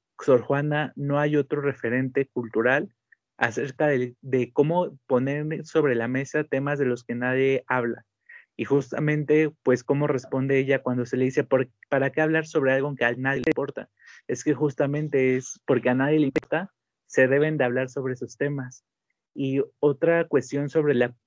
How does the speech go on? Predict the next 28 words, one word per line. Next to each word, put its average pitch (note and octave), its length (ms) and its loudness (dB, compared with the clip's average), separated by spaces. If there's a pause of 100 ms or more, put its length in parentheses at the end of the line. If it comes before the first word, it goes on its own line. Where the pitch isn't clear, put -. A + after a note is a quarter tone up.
sobre C3 360 0
esta C3 200 -2
estigmatización B2+ 920 -4
era C#3 240 2
algo C#3 160 2
que C3 140 0
des-, C3 260 -4 (100)
que B2 100 -2
ya B2 280 2
mencionaba, C3 680 -4 (560)
o B2 160 0
sea, B2 380 -2
ver C3+ 300 0
que D#3 160 -4
cómo D#3+ 180 0
es F3+ 100 -4
interesante C#3 640 0
cómo D3 280 -6
se C#3+ 140 -4
va C3 120 0
dando C#3 240 -2
este C#3 240 -2
cambio, D3 500 -2 (140)
o A#2+ 120 0
sea, B2 200 2
primero C#3+ 280 2
en G3 100 0
pantalla, C3+ 640 0